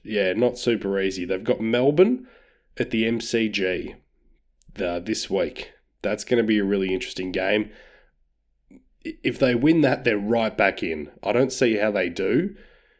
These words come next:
um, given how Melbourne have suddenly just fixed everything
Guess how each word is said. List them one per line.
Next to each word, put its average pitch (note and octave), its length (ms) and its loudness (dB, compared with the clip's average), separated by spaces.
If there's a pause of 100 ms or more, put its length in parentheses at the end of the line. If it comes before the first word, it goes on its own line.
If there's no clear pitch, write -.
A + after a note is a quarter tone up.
(160)
um, F#2+ 360 -4
given G2 500 -4
how G2+ 260 -2
Melbourne G2+ 440 0
have F#2 120 -6
suddenly G2 560 -2
just - 540 -6
fixed - 420 -4
everything G2+ 720 -2